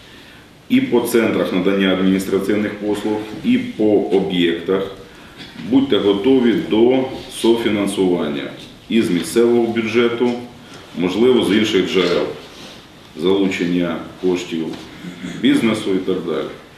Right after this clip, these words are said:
І ще одне. По стратегії дві тисячі двадцять. Наскільки мені відомо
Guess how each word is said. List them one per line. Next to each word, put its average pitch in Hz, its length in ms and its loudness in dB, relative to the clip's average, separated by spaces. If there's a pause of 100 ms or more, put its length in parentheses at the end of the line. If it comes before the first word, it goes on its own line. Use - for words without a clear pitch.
(560)
І 113 80 -4
ще 92 300 2
одне. 82 320 -4 (260)
По 135 180 2
стратегії 113 580 0
дві 90 160 -2
тисячі 95 440 -2
двадцять. 80 460 -4
Наскільки 90 340 -4
мені 92 220 2
відомо 90 600 -2